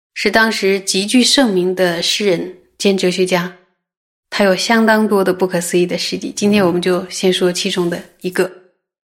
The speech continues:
说有一次呢，大德月论师来到了著名的那兰陀寺，然后那个时候呢，月称论师呢，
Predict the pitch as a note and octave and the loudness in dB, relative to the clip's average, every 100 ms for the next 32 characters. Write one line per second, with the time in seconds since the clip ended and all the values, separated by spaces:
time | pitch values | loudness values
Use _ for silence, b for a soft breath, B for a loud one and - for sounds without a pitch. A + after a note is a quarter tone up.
0 | _ _ _ _ - B3 G#3 G#3 C4+ B3 | _ _ _ _ 0 2 2 2 2 4
1 | A#3+ A3 G3+ G#3 G#3 G3+ - F#3+ F3 F3+ | 4 2 2 2 2 0 0 -2 -2 0
2 | F3+ F3+ F3+ - _ _ _ _ - C4+ | 0 -2 -8 -14 _ _ _ _ 4 6
3 | F#3+ F3+ F#3+ F3+ F3 F3+ E3+ F#3 F3+ F3 | 6 4 4 2 0 -2 -2 -2 -2 -4
4 | - - - _ _ _ _ _ _ _ | -6 -10 -14 _ _ _ _ _ _ _
5 | _ _ _ _ - G#3 B3 A#3+ C#4 D4 | _ _ _ _ 0 4 4 6 4 4
6 | B3+ G#3 G#3 G#3+ G#3 G#3+ A3 G#3 - G#3+ | 2 0 2 2 4 4 2 2 2 2
7 | G#3 G#3 G#3 F#3 - F3 E3+ F3 - | 2 4 4 2 0 0 0 -4 -14